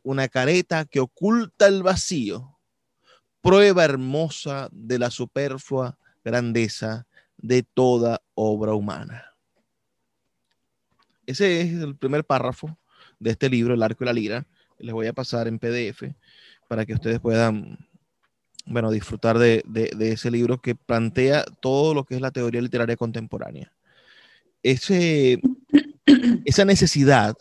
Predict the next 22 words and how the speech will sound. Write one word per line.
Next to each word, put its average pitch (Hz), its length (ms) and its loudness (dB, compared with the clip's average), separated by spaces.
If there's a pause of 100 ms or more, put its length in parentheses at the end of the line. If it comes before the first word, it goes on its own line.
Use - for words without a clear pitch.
de 113 200 -2
Octavio 131 360 4
Paz 110 300 -2
de 110 100 -6
presentarnos 123 880 -4
una 135 140 -6
diferencia 127 720 -6 (460)
entre 113 640 0
poesía 127 840 2 (180)
y 117 120 -2
poema 117 600 -2 (420)
parte 160 480 -2 (160)
de 131 200 2
que 135 140 2
debemos 147 340 6
nosotros 160 720 -2
entender 135 920 2 (100)
que 139 200 0
hay 151 300 0 (200)
poemas 147 800 2 (640)
que 131 200 2
no 143 500 0